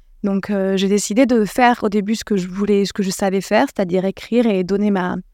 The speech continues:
ma connaissance des mots. Et j'ai créé, euh, Rédactographe, au début en tant que freelance. Donc ça, c'est deux mille seize, hein, tout de suite après ma thèse.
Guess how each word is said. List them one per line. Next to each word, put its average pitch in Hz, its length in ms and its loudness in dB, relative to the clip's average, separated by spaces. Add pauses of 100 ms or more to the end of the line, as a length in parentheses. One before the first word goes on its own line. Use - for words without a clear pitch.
(400)
ma 208 120 0
connaissance 208 520 0
des 185 100 -2
mots. 226 260 0 (460)
Et 254 220 4
j'ai 233 160 2
créé, 233 420 2
euh, 202 300 0
Rédactographe, 202 840 -2 (420)
au 220 80 2
début 226 260 2
en 226 100 4
tant 202 140 -2
que 180 60 -8
freelance. 190 520 -8 (800)
Donc 220 120 4
ça, 262 140 2
c'est 214 160 0
deux 190 100 -2
mille 208 160 4
seize, 202 280 0
hein, 180 180 -2
tout - 100 -10
de - 80 -14
suite - 140 -4
après 226 220 -2
ma 196 120 0
thèse. 226 320 -2